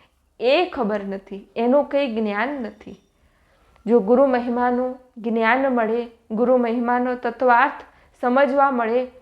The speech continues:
તો એક દિવ્ય માર્ગ મળે,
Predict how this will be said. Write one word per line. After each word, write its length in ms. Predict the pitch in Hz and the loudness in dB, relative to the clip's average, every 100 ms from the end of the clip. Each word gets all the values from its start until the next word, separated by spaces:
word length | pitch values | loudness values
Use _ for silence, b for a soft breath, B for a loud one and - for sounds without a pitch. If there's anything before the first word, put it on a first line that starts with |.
| b b b b 285 | b b b b 4
તો 100 | 294 302 - - _ _ _ _ _ _ _ _ _ _ _ _ _ _ _ _ _ _ _ _ _ _ _ _ _ _ _ _ _ _ _ 285 | 6 6 2 -16 _ _ _ _ _ _ _ _ _ _ _ _ _ _ _ _ _ _ _ _ _ _ _ _ _ _ _ _ _ _ _ -2
એક 260 | 320 320 - _ | -2 -4 -20 _
દિવ્ય 360 | 240 269 262 330 277 | -4 0 4 4 4
માર્ગ 340 | 214 240 294 262 | 2 2 2 -2
મળે, 300 | 226 196 | -4 -8